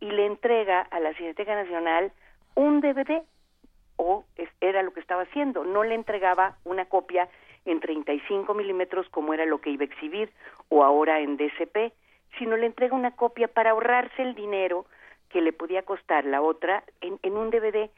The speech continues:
Ese D V D no va a durar nada. La manera de protegerla es, pues, por más que le haga uno, no tiene la garantía de lo que tiene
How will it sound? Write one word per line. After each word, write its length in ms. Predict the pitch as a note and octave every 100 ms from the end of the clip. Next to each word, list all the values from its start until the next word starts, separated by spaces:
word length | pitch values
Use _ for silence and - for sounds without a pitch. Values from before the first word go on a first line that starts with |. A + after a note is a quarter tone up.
| - _ -
Ese 160 | B3+
D 100 | C#4
V 100 | C4+
D 80 | C4
no 100 | C4+
va 100 | B3+
a 40 |
durar 340 | B3+ B3+ A#3+ A#3+
nada. 460 | B3 B3 B3 G#3 - _ - - - -
La 160 | G#3
manera 400 | G#3 G#3+ A#3 C4+
de 60 | C4
protegerla 840 | C4 A3+ - G3 G#3+ G#3+ A3 G#3+
es, 160 | G#3+ G#3 - - - -
pues, 160 | - G4 - - G3
por 140 | - G3+
más 220 | G#3+ B3
que 120 | -
le 120 | B3+ A#3
haga 180 | A3+
uno, 420 | A3 G#3 G#3 F#3+ - - - - _
no 200 | G#3+ B3+
tiene 300 | B3+ A#3+ A#3
la 120 | A3+
garantía 640 | G#3+ G3 F#3+ - A3 F3+ G#3 - _ _
de 200 | - A3+
lo 140 | A3
que 100 | -
tiene 540 | G4+ G#3 A3 G#3 G#3